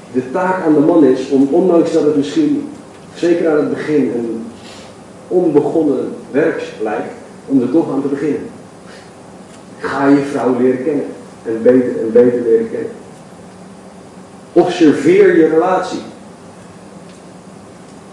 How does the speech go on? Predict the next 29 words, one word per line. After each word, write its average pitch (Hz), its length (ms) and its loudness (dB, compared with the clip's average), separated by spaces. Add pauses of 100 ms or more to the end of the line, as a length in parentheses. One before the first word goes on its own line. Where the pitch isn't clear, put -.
(640)
Bid 160 340 2
of 147 180 0
er 147 120 -2
dingen 147 320 2
tussen 139 240 -2
jou 135 260 2
en 131 80 2
je 123 80 0
vrouw 123 280 -2
instaan. 131 380 0 (1500)
Geef 165 380 2
het 165 120 -4
goede 170 360 -2
voorbeeld 147 580 2
in 120 120 -2
heilig 139 400 2
leven, 139 420 0 (1600)
zodat 139 340 2
je 151 180 -2
jezelf 120 520 0 (680)
en 110 80 -6
daarmee 131 460 0
je 127 60 2
huwelijk 131 480 0 (380)
heilig 127 360 -4
en 127 60 -10
smetteloos 104 560 -8
voor - 140 -14
God 113 100 -14